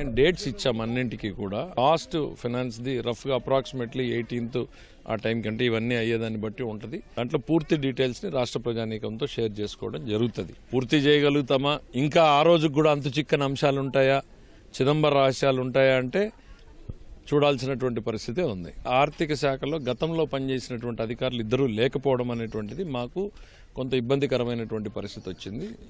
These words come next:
ఇప్పుడున్నటువంటి ఆఫీసర్లు బ్రహ్మాండంగా పనిచేస్తున్నారు, కాకపోతే వాళ్ళు కూడా మాలాగానే కొత్త వాళ్ళు అవడంతో తెలుసుకుని ఎప్పటికప్పుడు డెవలప్ చేయాల్సినటువంటి పరిస్థితులు వచ్చినాయి కాబట్టి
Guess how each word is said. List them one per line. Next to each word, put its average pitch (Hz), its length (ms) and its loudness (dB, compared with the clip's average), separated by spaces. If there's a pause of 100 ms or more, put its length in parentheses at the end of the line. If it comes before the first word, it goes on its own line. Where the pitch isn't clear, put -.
ఇప్పుడున్నటువంటి 156 640 2
ఆఫీసర్లు 147 440 0
బ్రహ్మాండంగా 135 520 -2
పనిచేస్తున్నారు, 123 580 -4
కాకపోతే 160 260 -2 (540)
వాళ్ళు 165 280 6 (100)
కూడా 175 140 4 (120)
మాలాగానే 151 440 4 (120)
కొత్త - 160 0 (100)
వాళ్ళు 147 220 4
అవడంతో 135 340 -2 (100)
తెలుసుకుని 160 480 0 (100)
ఎప్పటికప్పుడు 131 500 -6 (100)
డెవలప్ 120 360 -2
చేయాల్సినటువంటి 107 760 -6
పరిస్థితులు 98 420 -10
వచ్చినాయి 104 300 -10
కాబట్టి 101 300 -8